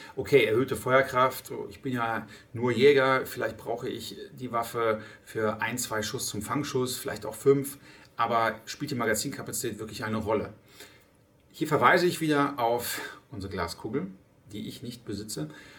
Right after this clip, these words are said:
wo ich einfach sage, hey, ich weiß nicht, wie viel ich brauche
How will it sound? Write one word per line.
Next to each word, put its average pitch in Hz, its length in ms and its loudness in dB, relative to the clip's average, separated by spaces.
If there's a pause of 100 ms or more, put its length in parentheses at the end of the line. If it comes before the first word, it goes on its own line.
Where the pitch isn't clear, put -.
(160)
wo 131 220 6
ich 135 220 -4
einfach 156 400 -2 (100)
sage, 143 300 2
hey, 151 320 2 (160)
ich 110 180 -6
weiß 123 260 0
nicht, 101 180 -6
wie 101 60 -10
viel 107 160 -10
ich 98 120 -10
brauche 131 440 0